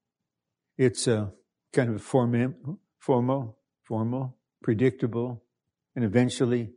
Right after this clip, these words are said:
a religious gathering. But it's not gonna be that way. We're going to bring the surplus to the church, and we're all going to exhibit Christ. And the Christ you have, sister,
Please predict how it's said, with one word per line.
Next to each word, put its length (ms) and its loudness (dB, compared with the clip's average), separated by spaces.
a 80 -4
religious 680 0
gathering. 500 -2
But 120 6
it's 140 0
not 180 4
gonna 180 0
be 180 4
that 240 0
way. 320 -10
We're 240 10
going 360 6
to 320 0
bring 300 6
the 100 2
surplus 640 0
to 220 0
the 100 -4
church, 580 -2
and 200 -4
we're 180 0
all 300 8
going 260 2
to 180 -2
exhibit 600 -2
Christ. 720 -8
And 140 0
the 80 4
Christ 480 6
you 100 10
have, 340 4
sister, 540 -10